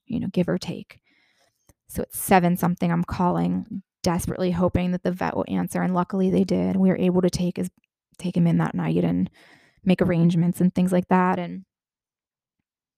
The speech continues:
I just think it was, like, wild that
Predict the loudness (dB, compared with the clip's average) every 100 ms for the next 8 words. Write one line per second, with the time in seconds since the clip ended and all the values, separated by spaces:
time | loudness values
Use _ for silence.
0 | -14 -10 -8 -6 -6 -4 -4 -4 -4 -12
1 | _ _ _ _ _ _ _ _ _ _
2 | -8 -4 -2 -2 -2 -4